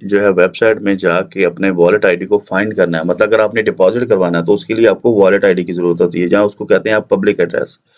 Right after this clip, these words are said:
जिसके अंदर आप डिपॉजिट करवाते हैं। तो वो आपने कैसे लेना है? अब जैसे let's suppose आप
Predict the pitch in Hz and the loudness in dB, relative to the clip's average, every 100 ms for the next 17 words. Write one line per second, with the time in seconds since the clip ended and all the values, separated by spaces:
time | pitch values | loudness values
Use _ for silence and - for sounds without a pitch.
0 | _ - _ _ _ - 101 - 101 107 | _ -20 _ _ _ -2 0 0 2 2
1 | 107 101 87 90 95 85 85 80 80 87 | 2 0 2 0 0 0 2 0 0 0
2 | 98 127 123 123 110 95 101 87 85 92 | 2 4 2 0 -2 -2 0 0 0 -2
3 | 110 123 127 127 - 110 - - 110 107 | 0 -2 -2 -8 0 0 0 -2 2 4
4 | 107 | 2